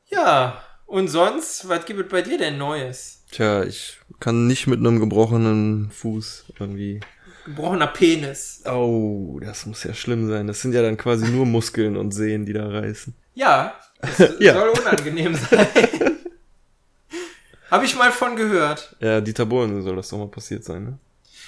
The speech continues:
Speaker 1: Ja, 'nem, ähm, 'nem, äh, ehemaligen, äh, Abiturkollegen, der war in meinem Abi-Jahrgang, der hat sich mal beim Sport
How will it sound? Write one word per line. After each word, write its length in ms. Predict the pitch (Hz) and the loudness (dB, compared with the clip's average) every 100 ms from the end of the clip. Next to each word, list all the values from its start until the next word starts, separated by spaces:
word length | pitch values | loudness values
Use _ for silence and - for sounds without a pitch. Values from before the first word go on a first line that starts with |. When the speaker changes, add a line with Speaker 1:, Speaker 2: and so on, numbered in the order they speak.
| - 190 | -20 -6
Speaker 1:
Ja, 120 | 160 | -4
'nem, 260 | 208 220 214 | -2 -4 -6
ähm, 640 | 170 175 175 170 165 165 160 _ _ _ | 0 0 0 -4 -10 -14 -18 _ _ _
'nem, 580 | - 147 151 147 143 143 | -12 -10 -8 -8 -10 -12
äh, 540 | 143 139 139 135 135 139 - | -10 -6 -4 -4 -4 -8 -10
ehemaligen, 1120 | 196 269 233 220 220 208 202 185 180 170 170 165 _ _ - | -8 -6 -2 0 0 0 -4 -8 -10 -12 -16 -20 _ _ -12
äh, 340 | 147 143 139 143 | -8 -6 -6 -4
Abiturkollegen, 840 | 156 156 - 427 - 165 143 135 | -4 -4 0 -2 0 0 0 0
der 120 | 135 | 0
war 100 | 156 | 2
in 60 | 170 | 2
meinem 180 | 165 170 | 0 0
Abi-Jahrgang, 880 | 302 302 175 147 135 135 127 131 127 | -2 -2 0 0 0 -2 -6 -6 -6
der 160 | 139 | -4
hat 180 | 160 - | -4 -4
sich 260 | - 185 - | -8 -8 -6
mal 200 | 180 180 | -4 -4
beim 540 | 175 165 160 160 160 _ _ _ | -4 -4 -6 -8 -12 _ _ _
Sport 840 | - - - 156 226 381 - - | -12 -10 -2 2 2 0 -8 -18